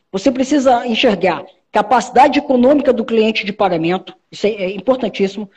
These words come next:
complexidade do processo na qual você tá sendo contratado,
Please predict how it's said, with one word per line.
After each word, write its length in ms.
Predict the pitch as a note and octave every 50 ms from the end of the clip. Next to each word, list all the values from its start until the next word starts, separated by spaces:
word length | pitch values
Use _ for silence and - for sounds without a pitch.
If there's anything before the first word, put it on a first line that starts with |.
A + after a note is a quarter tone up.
| _ _ _ - - - - - -
complexidade 1000 | - E4 E4 E4 E4 E4+ E4 - - - C#4+ - - G#3+ B3+ D#4+ E4+ B3 A#3+
do 120 | A3 G3 A3+
processo 760 | A3+ - B3+ A3+ - - - - A3 B3 C#4+ C4 - - A#3
na 160 | G#3 G#3+ G#3
qual 280 | G#3 - - A#3+ B3 A3
você 300 | G3 G3+ G3 - - G3+
tá 80 | G3
sendo 200 | - - G3 -
contratado, 680 | - - F#3+ F3+ - - - - - D#3+ E3 E3+ D#3+ -